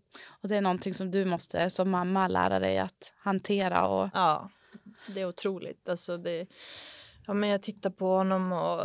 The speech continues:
Speaker 2: ja, men med blåmärken som man lätt fick, eh, i början av leukemin, liksom, "Har det något blåmärke? Jag tycker han ser lite blek ut idag." Eller, "Hur mår du?" Och,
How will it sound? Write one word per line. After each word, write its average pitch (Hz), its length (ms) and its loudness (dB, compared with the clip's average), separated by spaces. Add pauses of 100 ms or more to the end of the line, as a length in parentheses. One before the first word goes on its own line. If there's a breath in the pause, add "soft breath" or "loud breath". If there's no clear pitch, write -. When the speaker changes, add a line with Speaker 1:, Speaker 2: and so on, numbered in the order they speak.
(140)
Speaker 2:
ja, 175 80 -2
men 202 220 0
med 190 140 0
blåmärken 196 840 0
som 175 180 -6
man 165 140 -2
lätt 175 180 -8
fick, - 520 -12
eh, 175 320 -2
i 180 60 -4
början 170 340 0
av 170 100 -4
leukemin, 170 560 -6
liksom, 165 240 -12
"Har 190 120 -8
det 190 80 -8
något 196 240 -10 (260)
blåmärke? 202 640 -4
Jag 190 140 -2
tycker - 200 -12
han 190 100 -8
ser 196 160 -6
lite 196 240 -6
blek 180 440 -4
ut 180 180 -6
idag." 180 460 2
Eller, 185 180 -2
"Hur 202 100 -2
mår 196 400 0
du?" 185 520 -2
Och, 180 240 -2